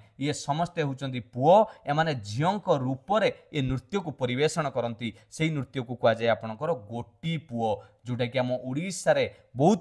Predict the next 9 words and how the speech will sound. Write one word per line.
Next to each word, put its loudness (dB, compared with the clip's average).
ପ୍ରସିଦ୍ଧ -2
ଲାଭ 6
କରିଛି। -4
ୟଙ୍ଗ 6
ବୟମାନେ 6
ଓମେନ୍ -2
ଭଳି -2
ଡ୍ରେସ୍ -4
ହୁଅନ୍ତି। -4